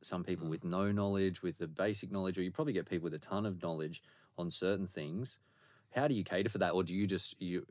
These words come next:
Speaker 1: I suppose you're big enough that you would cover everything?
Speaker 2: Y-, you know, I think there are four, there are four types of users, um, but that, that they, the way they, uh,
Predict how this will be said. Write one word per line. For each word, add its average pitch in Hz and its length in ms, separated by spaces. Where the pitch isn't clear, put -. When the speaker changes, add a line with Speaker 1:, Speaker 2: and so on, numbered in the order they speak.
Speaker 1:
I 92 80
suppose 92 240
you're 87 80
big 90 160
enough 85 260
that 87 140
you 85 100
would 82 140
cover 82 320
everything? 101 520
Speaker 2:
Y-, - 120
you 131 80
know, 123 260
I 113 180
think 120 260
there 104 280
are 87 400
four, 101 380
there 104 180
are 104 40
four 123 200
types 98 300
of 87 100
users, 82 680
um, 80 520
but 90 240
that, 82 220
that 92 180
they, 87 340
the 95 80
way 85 140
they, 80 280
uh, 80 380